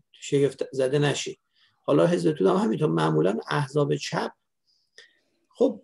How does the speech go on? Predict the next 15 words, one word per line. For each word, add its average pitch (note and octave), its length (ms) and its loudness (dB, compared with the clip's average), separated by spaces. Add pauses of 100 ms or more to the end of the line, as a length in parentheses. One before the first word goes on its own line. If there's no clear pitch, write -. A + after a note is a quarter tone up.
(280)
همیشه E3+ 360 -2
یه A3+ 140 2
سمپاتی D#3+ 720 -4
به G3 80 -4
شوروی E3 480 0
داشتن، F3+ 420 -2
ولی A3+ 360 -2 (340)
در D3+ 120 0
مورد E3 140 -2
حزب D3+ 380 -2
توده D#3 260 -4
در D3 200 -2
ایران D3 420 -2
خیلی A3+ 300 -4
وضعیت D3 400 -4